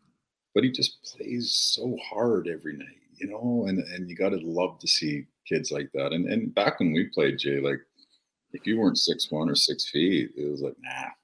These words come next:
you know, but now, uh, you know, guys that aren't, uh, quite six feet are, are, are getting, uh, a shot.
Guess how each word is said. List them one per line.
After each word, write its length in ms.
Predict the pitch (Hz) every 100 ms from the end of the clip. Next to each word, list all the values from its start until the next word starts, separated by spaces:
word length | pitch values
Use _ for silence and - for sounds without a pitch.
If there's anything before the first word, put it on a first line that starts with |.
| _ _ -
you 120 | 85
know, 220 | 104 98
but 240 | 85 73 - - - - _ _ _ _
now, 440 | 85 117 139 92 85
uh, 300 | 87 87 82 - -
you 80 | 85
know, 280 | 85 80 80 _
guys 240 | 85 87 85
that 120 | 80
aren't, 360 | 85 85 - - - - _ _ _ _ -
uh, 140 | 87 78
quite 300 | - 92 85
six 260 | 90 -
feet 220 | - - -
are, 160 | 78 -
are, 160 | 80 78 _ 78
are 120 | 78
getting, 420 | 76 - 80 80
uh, 480 | 78 76 73 - -
a 40 |
shot. 380 | - 50 -